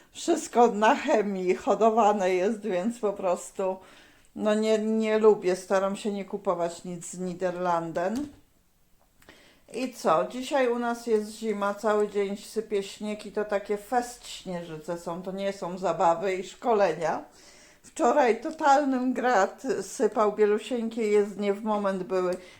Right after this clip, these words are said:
Mimo że mam jeszcze opony zimowe, no to powoli jechałam, bo mówię: "Kurde, zaraz mi szybę wybije", tak waliło w szybę.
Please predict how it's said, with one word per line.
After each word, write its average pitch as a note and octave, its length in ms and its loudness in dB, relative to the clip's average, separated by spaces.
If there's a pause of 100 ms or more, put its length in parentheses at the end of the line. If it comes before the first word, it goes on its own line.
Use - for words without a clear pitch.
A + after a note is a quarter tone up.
(140)
Mimo G#3 280 0
że G#3+ 120 0
mam G#3 240 -2
jeszcze G#3+ 280 -4
opony G#3 420 -4
zimowe, A3 460 -4
no G#3+ 120 -4
to F#3+ 140 -6
powoli A#3+ 520 -4
jechałam, C4 640 0
bo G#3+ 140 2
mówię: A3+ 240 -2
"Kurde, A#3 500 -6
zaraz A3+ 380 0
mi C#4+ 120 -4
szybę B3 360 0
wybije", F#3+ 440 -2
tak G#3+ 280 -4
waliło F3+ 440 -2
w - 80 -14
szybę. - 400 -8